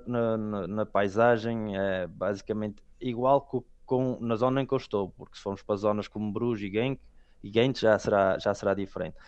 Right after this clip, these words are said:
E uma das coisas que também se nota é que na Holanda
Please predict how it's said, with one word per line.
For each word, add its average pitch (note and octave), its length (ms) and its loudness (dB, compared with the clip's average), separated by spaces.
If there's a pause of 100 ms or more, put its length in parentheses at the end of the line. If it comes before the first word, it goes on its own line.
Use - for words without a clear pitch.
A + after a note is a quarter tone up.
(340)
E B2+ 80 2
uma D3 160 6
das D3+ 140 4
coisas D3 340 2
que - 60 -16
também D3+ 240 2
se - 120 -6
nota E3 400 2 (600)
é G#2 80 4
que - 80 -4
na B2+ 100 4
Holanda G2+ 560 4